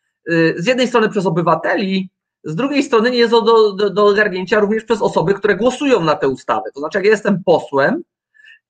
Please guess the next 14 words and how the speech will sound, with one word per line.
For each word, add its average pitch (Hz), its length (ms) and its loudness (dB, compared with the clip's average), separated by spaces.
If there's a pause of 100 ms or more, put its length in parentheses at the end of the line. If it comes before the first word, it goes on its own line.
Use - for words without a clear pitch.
(140)
i 208 360 2
dziennie 214 360 0
głosuję 208 440 0
nad, 180 400 0
y, 175 40 0
y, 151 1120 0 (480)
kilkudziesięcioma, 202 800 0
właśnie 180 280 -2
kilkose-, 214 560 0 (160)
kilkuset 208 440 -4
stronami 196 600 0
ustaw 143 460 -4
nowych, 143 460 0 (520)
e, 160 500 2